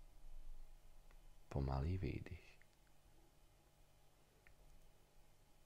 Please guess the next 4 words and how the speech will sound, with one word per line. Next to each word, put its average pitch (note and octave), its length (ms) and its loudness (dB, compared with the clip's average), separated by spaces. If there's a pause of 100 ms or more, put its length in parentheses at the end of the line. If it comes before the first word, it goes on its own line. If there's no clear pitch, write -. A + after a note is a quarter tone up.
(760)
Teraz F2+ 400 12
sa - 160 8
zhlboka E2 480 8
nadýchnite C2+ 880 6